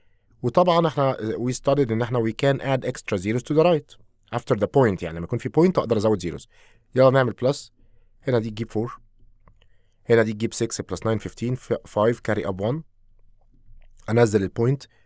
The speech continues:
كل دول بلس بعض يجيبوا تن. زيرو carry up one. كل دول بلس بعض يجيبوا ثري. الإجابة النهائية surface area equals thirty point five four سنتيمتر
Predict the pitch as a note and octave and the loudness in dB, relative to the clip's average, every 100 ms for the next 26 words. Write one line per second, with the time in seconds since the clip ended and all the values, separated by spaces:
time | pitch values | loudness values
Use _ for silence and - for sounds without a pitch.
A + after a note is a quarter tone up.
0 | _ _ - E3+ D3 D3 C#3 A#2+ G#2 A#2+ | _ _ 2 4 6 2 2 -2 0 -2
1 | G#2+ A#2 A2+ B2+ C#3+ - - G#2 A#2 A2 | -2 -4 -2 -4 -4 -14 -18 -8 -2 -2
2 | G#2+ A2 G#2 G#2 C3 C3+ _ _ _ _ | -2 -4 -2 -4 -6 -6 _ _ _ _
3 | E3+ D3+ D3 C#3+ G#2+ A2 A#2 G#2+ A2+ G#2 | 2 4 2 0 -4 -2 -2 -2 -4 -6
4 | G2+ B2 C3+ _ _ _ G#2+ G#2+ B2 G#2+ | -6 -8 -8 _ _ _ -2 2 2 2
5 | G2+ G#2+ A#2+ - B2+ A2+ - E2 - A2 | -2 -2 -2 0 2 2 0 -10 -6 -4
6 | A#2+ D3 - _ - _ _ - - A2+ | -4 -6 -10 _ -20 _ _ -8 -2 0
7 | B2+ A#2+ - - - _ - - C#3+ B2+ | 0 -2 -16 -20 -20 _ -20 2 4 4
8 | - F#2+ F2+ - B2 A2+ F2+ F2 F2 - | 0 -8 -10 -2 2 2 0 -4 -8 0
9 | D3 E3+ - C#3 C#3 C#3+ - _ _ _ | 2 2 0 0 2 0 -4 _ _ _
10 | _ _ _ - - - - - - C#3+ | _ _ _ -20 -20 -20 -20 -6 2 2
11 | C#3+ A#2+ C3 C3 B2 G#2+ | 2 0 -2 0 -4 -4